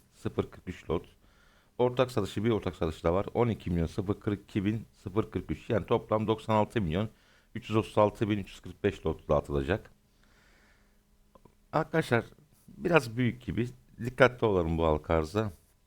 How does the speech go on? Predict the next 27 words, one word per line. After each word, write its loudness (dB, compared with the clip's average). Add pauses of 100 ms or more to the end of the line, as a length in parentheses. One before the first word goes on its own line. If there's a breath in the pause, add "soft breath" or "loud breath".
(1080 soft breath)
Yüz 2
milyon 2
lot 0
civarı 0 (460)
fil -2
dolaşım 2
lot -4
olacak. -4 (220)
Dikkatli -2
olalım. -2 (1300 soft breath)
Yatırım 2
tavsiyesi -2
değildir. -2 (280)
Fonun 0
kullanılım 2
yeri 2 (380 soft breath)
yüzde 2
kırk, 0
yüzde 4
elli 2
ürün 0
çeşitlendirme, 0
enerji 2
ve 2
kapasite -2
artışı 0
yatırımları, 0